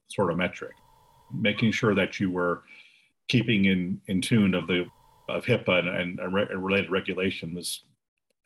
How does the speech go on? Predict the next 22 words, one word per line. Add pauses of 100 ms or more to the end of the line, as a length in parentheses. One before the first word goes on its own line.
(140)
great
from
a
compliancy
standpoint,
but
it (320)
doesn't
solve (180)
at
all
for
security.
And
I
think
it
gave (540)
a
lot
of
institutions